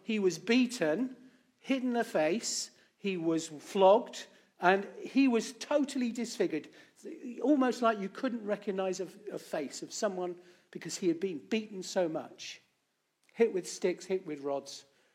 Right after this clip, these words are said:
and that was Jesus. And so this Messiah, the great one, would be disfigured. Secondly, it talks about in verse three,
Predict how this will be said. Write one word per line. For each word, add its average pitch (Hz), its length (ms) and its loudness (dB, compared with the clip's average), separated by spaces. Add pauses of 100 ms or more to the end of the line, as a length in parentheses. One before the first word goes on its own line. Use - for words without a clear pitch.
(300)
and 151 160 -2
that 143 120 -4
was 123 120 -10
Jesus. 131 640 -10 (540)
And 202 100 -4
so 240 100 8
this - 340 6
Messiah, 302 560 8
the 226 120 6
great 277 320 6
one, 175 320 4 (320)
would 196 120 2
be 214 140 2
disfigured. 220 540 2 (100)
Secondly, 269 500 4
it 226 80 -8
talks 262 220 -2
about 208 240 6
in 185 80 -4
verse 220 280 2 (380)
three, 180 300 2